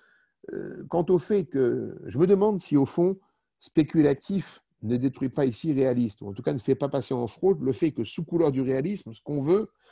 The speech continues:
c'est le contraire du réalisme. Après, il y a d'autres formes aujourd'hui de réalisme qui se développent dans le champ continental. Euh, je peux, par exemple, dire un mot, bien sûr, du travail de mon ami Marcus Gabriel, qui est un acteur important,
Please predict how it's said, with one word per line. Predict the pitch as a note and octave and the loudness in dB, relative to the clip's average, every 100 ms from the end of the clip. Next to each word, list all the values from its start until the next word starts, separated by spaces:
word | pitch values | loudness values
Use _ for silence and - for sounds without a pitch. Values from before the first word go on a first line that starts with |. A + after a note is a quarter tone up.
| _ _ | _ _
c'est | - B2 | -4 -2
le | |
contraire | - B2+ - D#3+ C3 | -2 -6 -2 0 0
du | A#2+ | -2
réalisme. | A#2+ G#2+ G#2+ - F#2+ _ _ - _ _ - | -2 -2 -6 -12 -20 _ _ -20 _ _ -8
Après, | A2 - G3 | -4 0 4
il | E3+ | 4
y | |
a | A#2 | 4
d'autres | C#3+ C#3+ E3+ | 2 2 -2
formes | - F#3+ D#3+ | -2 -2 -2
aujourd'hui | A2+ G#2+ G#2 C3 | -4 -6 -2 -2
de | A2+ | -2
réalisme | G2 G2+ A2+ A#2 F#2+ | -6 -6 -4 -6 -8
qui | - | -14
se | F#2+ | -10
développent | G2 A#2 A2 | -4 -2 -2
dans | - | -6
le | F#2 | -12
champ | - A2 | -10 -10
continental. | A2 - G#2+ G#2+ D#3+ F#3+ G3+ _ _ _ _ F2+ | -10 -10 -10 -4 -2 0 -2 _ _ _ _ -14
Euh, | F2 G2 F#2+ | -12 -12 -14
je | - | -14
peux, | - G#2 G2 | -10 -8 -8
par | - F#2+ | -8 -6
exemple, | G2 B2 | -4 -4
dire | G2+ G2 | -4 -6
un | G#2 | -4
mot, | C3 A#2+ | -2 -2
bien | G#2 | -6
sûr, | - C3+ | -6 -6
du | G#2 | -6
travail | G2+ A#2+ A#2+ | -4 -2 -2
de | A2 | -4
mon | A2 | -6
ami | A#2 B2+ | -6 -6
Marcus | A#2 G#2+ A2+ | -8 -10 -4
Gabriel, | A#2+ C#3 G3 G3 C#3+ | -2 2 2 0 -2
qui | - | -10
est | F#2+ | -10
un | G2+ | -12
acteur | - B2 G#2+ | -6 -4 -4
important, | G#2 D#3 F#3+ F3+ E3 | -4 -4 -2 -4 -6